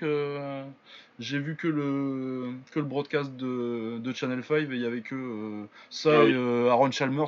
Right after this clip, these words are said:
Speaker 1: là, leur, euh, leur lofter local, euh,
Speaker 2: Ouais.
Speaker 1: mais qui est de, de Big Brother ou je sais pas quoi, qui est... Du coup, ça, j'ai pas regardé.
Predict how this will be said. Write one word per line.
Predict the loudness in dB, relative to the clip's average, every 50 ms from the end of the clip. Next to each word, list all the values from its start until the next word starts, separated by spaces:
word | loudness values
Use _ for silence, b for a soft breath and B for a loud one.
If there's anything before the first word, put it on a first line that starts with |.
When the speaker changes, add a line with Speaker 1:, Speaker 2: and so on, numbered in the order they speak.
| -2 -2
Speaker 1:
là, | -2 0
leur, | 0 0 0 0 0
euh, | -2 -4 -4 -4 -6 -6 -6 -8 -10 -12 -16 _ b b b b b b b -2
leur | 0 2 2
lofter | 2 0 -2 -2 -2 0
local, | 0 -2 -2 -4 -4 -4 -4 -6 -8
euh, | -8 -8 -10 -10 -14 -16 -20 -20 _ _ _ _ _ _ _ _ _ -2 0
Speaker 2:
Ouais. | 0 0 -2 _ _ _ _ _ _ _ _ _
Speaker 1:
mais | -12 -12 -12
qui | -12 -12 -14
est |
de, | -14 -12 -8 -6
de | -4 -4
Big | -2 -4 -4
Brother | -4 -4 -4 -4 -4 -6
ou | -6
je | -6 -8
sais | -8
pas | -8 -10 -10
quoi, | -8 -10 -12
qui | -10 -10
est... | -12
Du | -10 -12 -16 -16 -18 -18 -18 -20 -14 -10
coup, | -4 -2
ça, | -2 0
j'ai | 0 0
pas | 0 0
regardé. | 0 0 -2 -4 -6